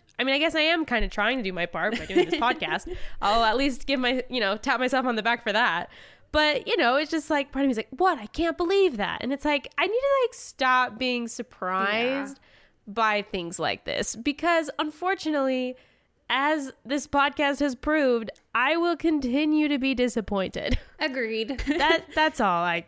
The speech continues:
Speaker 1: that's
Speaker 2: It's
Speaker 1: all I
Speaker 2: also
Speaker 1: gotta
Speaker 2: weird,
Speaker 1: say.
Speaker 2: the things that they had on here. Like, it just seems very random. Like, pointed profanity was one, and they said specifically, "However it may be spelled, it doesn't matter. It's not allowed." <laughs> So,
Speaker 1: Uh-huh.
Speaker 2: um,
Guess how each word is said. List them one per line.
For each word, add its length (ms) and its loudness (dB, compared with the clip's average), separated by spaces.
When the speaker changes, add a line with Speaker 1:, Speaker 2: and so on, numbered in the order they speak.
Speaker 1:
that's 140 2
Speaker 2:
It's 60 -6
Speaker 1:
all 80 4
I 80 4
Speaker 2:
also 80 -2
Speaker 1:
gotta 160 -2
Speaker 2:
weird, 220 -4
Speaker 1:
say. 40 -2
Speaker 2:
the 80 0
things 380 -4
that 100 -10
they 120 -6
had 240 -6
on 180 -4
here. 220 -8
Like, 200 -8
it 140 -6
just 180 -12
seems 360 -8
very 320 -4
random. 880 -6
Like, 380 -4
pointed 480 -6
profanity 960 -6
was 240 -8
one, 260 -8
and 160 -8
they 100 -6
said 340 -8
specifically, 840 -6
"However 480 -4
it 160 -8
may 160 -10
be 160 -10
spelled, 560 -8
it 160 -6
doesn't 380 -4
matter. 400 0
It's 260 -6
not 220 -6
allowed." 440 -2
<laughs> 40 -20
So, 460 -14
Speaker 1:
Uh-huh. 320 -2
Speaker 2:
um, 440 0